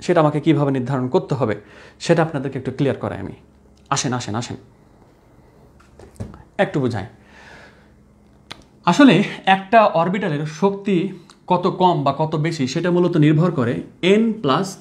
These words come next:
এল এর মানের উপরে। আমি একেবারে সহজভাবে বোঝানোর চেষ্টা করছি, একটু ক্লিয়ার করবেন। একটা অরবিটালের, এটা আপনি অরবিটাল চিন্তা করতে পারবেন এখন, that's no problem।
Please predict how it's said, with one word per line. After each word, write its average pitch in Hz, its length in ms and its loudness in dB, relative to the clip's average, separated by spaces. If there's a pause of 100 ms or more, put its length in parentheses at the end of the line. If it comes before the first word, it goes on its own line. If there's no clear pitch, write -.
এল 190 120 4
এর 143 120 2
মানের 113 280 -2
উপরে। - 220 -6 (1160)
আমি 156 120 2
একেবারে 175 300 -2
সহজভাবে 165 600 2
বোঝানোর 139 300 -4
চেষ্টা 139 240 -6
করছি, 151 360 -4 (340)
একটু - 220 -4
ক্লিয়ার 120 220 -6
করবেন। 104 220 -8 (680)
একটা 190 380 4
অরবিটালের, 165 540 2
এটা 175 160 -4
আপনি 190 160 -4
অরবিটাল 175 340 0
চিন্তা 180 240 -2
করতে 156 200 -2
পারবেন 123 220 -2
এখন, 120 240 -4
that's 175 240 0
no - 80 2
problem। 127 280 0